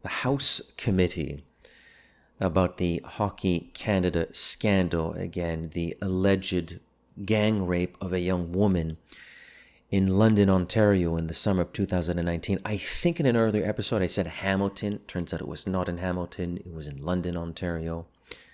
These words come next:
As, uh, someone I know likes to say, the second best London in the world. Uh, the hearings have been going on for a few days at this point. Most recently,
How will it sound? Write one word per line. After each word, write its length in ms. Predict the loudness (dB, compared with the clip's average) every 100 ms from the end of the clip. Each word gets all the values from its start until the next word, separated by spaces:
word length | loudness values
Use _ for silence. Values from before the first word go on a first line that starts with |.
| _ -20 -12
As, 280 | -10 -8 -8
uh, 100 | -6
someone 320 | -6 -6 -6
I 100 | -4
know 200 | -4 -4
likes 340 | -4 -6 -8
to 80 | -8
say, 340 | -4 0 0
the 220 | -2 -4 -2
second 400 | 0 -2 -4 -6
best 260 | -6 -4
London 300 | -4 -4 -6
in 100 | -6
the 80 | -4
world. 400 | -2 0 -2 -6 _ _ _ _ -20 _ _ -20 _ _ _ _ 2
Uh, 300 | 6 8 6
the 600 | 4 2 4 4 2 0
hearings 560 | -2 -2 2 2 2 2
have 100 | 4
been 140 | 4
going 260 | 4 4 4
on 240 | 2 0
for 340 | -4 -2 -2 -2
a 80 | -4
few 500 | -6 -6 0 2 2
days 560 | 6 6 6 4 0 -4
at 260 | -8 -8 -2
this 280 | 0 0 -4
point. 520 | -6 -2 0 0 -2
Most 600 | -4 0 0 0 -2 -8 -14 _ _ _ _ _
recently, 1000 | -6 0 2 4 2 0 -2 -2 -2 -2